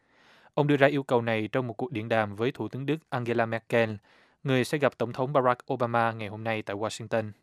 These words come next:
Ngày hôm qua, Tổng thống lâm thời Ukraine Alexander Turchinov ký một sắc lệnh cưỡng bách tổng quân để đối phó với bạo động ngày càng gia tăng của các phần tử ly khai thân Nga,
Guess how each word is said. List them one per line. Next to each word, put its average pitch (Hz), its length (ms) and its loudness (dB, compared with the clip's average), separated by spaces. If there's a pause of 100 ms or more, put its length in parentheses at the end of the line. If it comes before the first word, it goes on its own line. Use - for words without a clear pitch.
(880)
Ngày 135 120 2
hôm 131 100 -4
qua, 127 360 8
Tổng 117 160 -4
thống 135 160 -6
lâm 147 160 -2
thời 113 180 -4
Ukraine 117 600 0 (140)
Alexander 117 640 -2 (180)
Turchinov 127 520 0 (420)
ký 151 120 2
một 185 140 -2
sắc 156 160 2
lệnh 107 220 2
cưỡng 113 240 -4
bách 143 200 0
tổng 107 180 2
quân 120 260 4 (460)
để 113 160 4
đối 127 180 4
phó 131 200 6
với 165 120 0
bạo 120 140 4
động 110 280 0
ngày 120 140 0
càng 107 240 -4
gia 117 100 2
tăng 117 300 0
của 113 100 -6
các 156 160 -2
phần 113 140 -6
tử 104 160 -6
ly 120 140 -2
khai 113 240 -2
thân 110 180 -10
Nga, 110 320 0